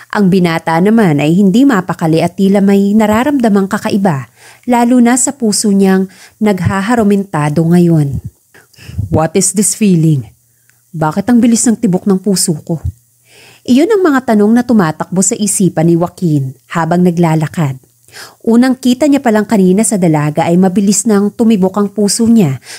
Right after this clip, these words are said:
sa hindi niya malamang dahilan. Pero alam niyang sa oras na mas matagal pa ang kanilang pagsasama,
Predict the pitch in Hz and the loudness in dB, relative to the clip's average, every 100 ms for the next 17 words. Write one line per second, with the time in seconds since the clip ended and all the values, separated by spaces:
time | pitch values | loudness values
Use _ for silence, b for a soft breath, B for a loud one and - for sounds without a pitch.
0 | - 254 254 262 233 262 277 262 202 160 | -6 0 2 4 4 4 4 4 2 2
1 | 156 170 165 175 196 151 135 135 _ _ | 2 2 2 2 2 0 -4 -12 _ _
2 | B B B - 247 302 277 254 240 247 | B B B -4 -2 0 0 2 4 2
3 | - 226 185 233 247 254 214 208 - 220 | 0 -2 -2 -2 -2 -2 0 0 0 0
4 | 214 220 196 196 190 175 196 214 220 196 | 0 0 0 0 0 -2 -4 0 2 2
5 | 185 185 180 214 - 214 240 160 135 | 2 -2 -2 -2 -2 0 2 0 -2